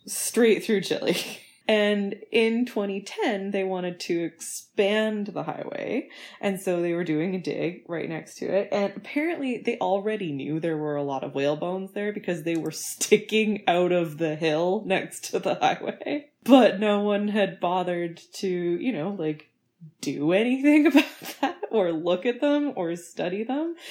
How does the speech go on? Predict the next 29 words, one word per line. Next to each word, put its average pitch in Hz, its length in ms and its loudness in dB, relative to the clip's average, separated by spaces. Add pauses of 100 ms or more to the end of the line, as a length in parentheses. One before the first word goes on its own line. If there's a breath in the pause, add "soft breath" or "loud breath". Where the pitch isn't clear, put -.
(180 loud breath)
And 220 100 0
they'd 214 140 0
even, 220 360 0
like, 190 260 -2
nicknamed 180 440 -4
it - 120 -4
Whale 156 320 -2
Hill. 233 560 0
But 190 440 2
all 208 160 6
of 196 60 2
a 190 80 -8
sudden, 160 420 -6
when 160 480 -6
they 165 180 -2
needed 160 340 -4
to 175 80 -12
start 160 360 -4
doing 156 320 -6
construction 156 840 -6
in 160 200 -8
order 151 420 -6
to - 380 -8
expand 311 540 0
the 170 60 -4
highway, 160 480 -4
they 156 300 -4
said, - 380 -8
they 170 300 -4